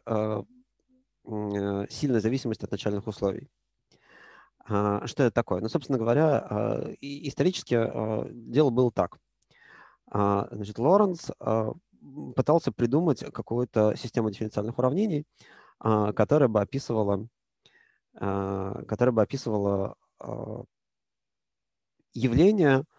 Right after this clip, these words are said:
при котором динамика, устоявшаяся динамика дифференциального уравнения была бы не периодической и не,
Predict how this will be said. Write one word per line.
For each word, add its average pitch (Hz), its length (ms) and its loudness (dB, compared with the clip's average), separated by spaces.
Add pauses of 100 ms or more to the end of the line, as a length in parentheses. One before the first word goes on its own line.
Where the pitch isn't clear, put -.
(440)
при 113 140 4
котором 135 540 4
динамика, 110 760 2
устоявшаяся 113 580 0
динамика 104 380 0
дифференциального 104 520 -4
уравнения 156 460 0
была 110 260 4
бы 107 160 2 (340)
не 127 220 4
периодической 135 880 0 (480)
и 135 200 4
не, 147 640 2